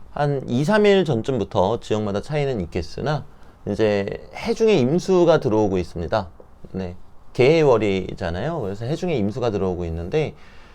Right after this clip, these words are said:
어, 내년이 진년이어가지고 마침 신자진의 진토의 기운도 들어오고 있다 보니까,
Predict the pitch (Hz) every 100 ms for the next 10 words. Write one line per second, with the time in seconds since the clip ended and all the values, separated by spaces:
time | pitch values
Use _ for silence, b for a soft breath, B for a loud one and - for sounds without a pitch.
0 | b b - 110 107 104 117 190 196 165
1 | 170 113 - 135 160 208 196 160 131 113
2 | 98 87 92 120 87 80 - - - -
3 | - - - - 113 113 - 156 151 220
4 | 226 233 214 190 180 180 170 160 160 160
5 | 151 - - 131 147 165 160 151 147 147
6 | - 110 117 110 92 98 98 82 85 85
7 | 80 80 - 143 107